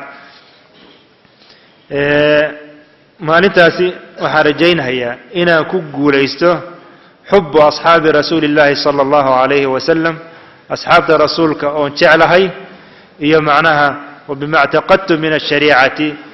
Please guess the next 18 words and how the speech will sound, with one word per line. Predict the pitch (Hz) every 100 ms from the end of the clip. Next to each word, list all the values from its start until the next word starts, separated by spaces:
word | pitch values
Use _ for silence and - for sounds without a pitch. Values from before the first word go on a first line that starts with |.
| - _ -
wixii | 165 170
aan | 147
caqiido | 143 143 151 175
ka | 165 165
dhigtay | 143 139 160
ee | 156
wanaagsan, | 147 143 143 - 175 175 - - - - -
oo | 143 139 151 147
caqiidadayda | 143 151 156 180 165 165
wanaagsan | 147 131 131 - 143 147 -
ee | 139
hadda | 151 151
aan | 139
soo | 151 170
sheegay. | - 123 98 - - _ _ _ _ _ _ _ _ _ _ _ _ _ _ _ _ _
Ujeeddadana | - 160 180 160
waxaa | 156 143
weeye, | 135 131 131 143